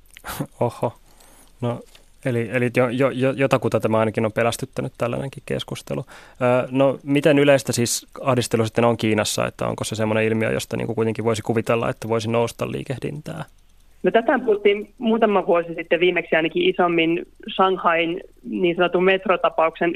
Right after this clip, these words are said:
Speaker 2: yhteydessä, kun niin sanotusti kouriminen metroissa on Kiinassa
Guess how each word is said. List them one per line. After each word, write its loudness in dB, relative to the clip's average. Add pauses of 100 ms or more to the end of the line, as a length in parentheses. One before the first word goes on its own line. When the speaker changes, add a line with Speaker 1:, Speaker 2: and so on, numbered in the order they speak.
Speaker 2:
yhteydessä, 0
kun 0 (720)
niin 0
sanotusti -2
kouriminen 2
metroissa 0
on 0
Kiinassa -4